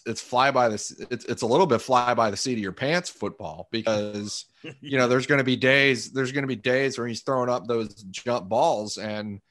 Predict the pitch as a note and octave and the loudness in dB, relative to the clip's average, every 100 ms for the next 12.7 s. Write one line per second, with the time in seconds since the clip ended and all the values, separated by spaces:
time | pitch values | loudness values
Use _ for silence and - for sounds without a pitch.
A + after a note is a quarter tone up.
0 | _ _ _ _ - A2 G#2+ G#2 - A#2 | _ _ _ _ -8 -6 -6 -10 -12 -8
1 | G#2+ F#2+ F#2 _ _ G#2 C3+ D#3 C#3 A2 | -4 -4 -6 _ _ -6 0 2 0 -2
2 | A2 D#3+ E3+ A2 F#2+ F#2 _ _ _ G#2+ | 0 2 2 0 -6 -12 _ _ _ -4
3 | A2 G2 F#2+ G2+ F2+ F#2+ F2+ - E2 F#2+ | -2 -2 -4 -4 -4 -6 -6 -8 -14 -12
4 | G#2+ A#2+ - C3+ C3+ E2 - _ - G2+ | -6 -6 -4 -2 -2 -6 -16 _ -12 -10
5 | G#2 G#2 G2+ G#2+ G#2+ G2+ G#2+ G#2 A2 G#2+ | -8 -8 -8 -8 -8 -8 -8 -6 -6 -6
6 | G#2 G2+ F#2 _ F#2 G#2 A2 A2 A2 A2 | -8 -10 -12 _ -16 -8 -6 -6 -10 -12
7 | G2+ _ _ F2 D#2+ A#2 A2+ A#2 A2+ B2 | -14 _ _ -20 -10 -4 0 2 0 -2
8 | A#2+ A2+ G#2+ - G#2+ D3 C#3 G2 G2 - | 0 0 0 -4 -8 -2 0 0 -4 -14
9 | _ - A2 G2+ A2 G#2 A2 A2+ G#2 G#2+ | _ -6 -6 -4 -6 -4 -4 -4 -4 -6
10 | G2+ G#2 G#2 G#2+ F#2+ D#2+ G#2+ G2 G#2 G2 | -6 -6 -6 -8 -8 -8 -8 -6 -6 -6
11 | - B2+ C3+ G2 G2+ _ _ _ _ _ | -4 0 0 0 -4 _ _ _ _ _
12 | _ - G2+ G2+ G2+ G2 F#2+ | _ -6 -2 -2 -2 -4 -6